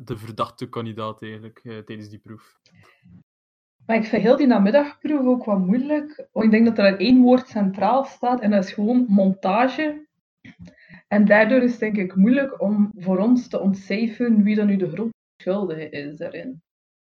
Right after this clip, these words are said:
Speaker 1: Mhm, en, eh, waarom dan?
Speaker 2: Omdat, bijvoorbeeld, ik heb me doodgeërgerd aan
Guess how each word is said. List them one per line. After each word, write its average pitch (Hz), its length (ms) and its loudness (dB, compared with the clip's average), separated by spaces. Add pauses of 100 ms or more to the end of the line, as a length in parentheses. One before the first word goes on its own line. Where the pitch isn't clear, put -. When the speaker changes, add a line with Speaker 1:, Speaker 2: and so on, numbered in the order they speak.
(540)
Speaker 1:
Mhm, 117 400 -14
en, 113 180 -12
eh, 107 100 -16
waarom 107 280 -12
dan? 139 180 -16 (1600)
Speaker 2:
Omdat, 226 440 4 (1900)
bijvoorbeeld, 240 680 0 (720)
ik 226 160 -2
heb 240 100 4
me 208 200 4
doodgeërgerd 240 760 0
aan 196 460 0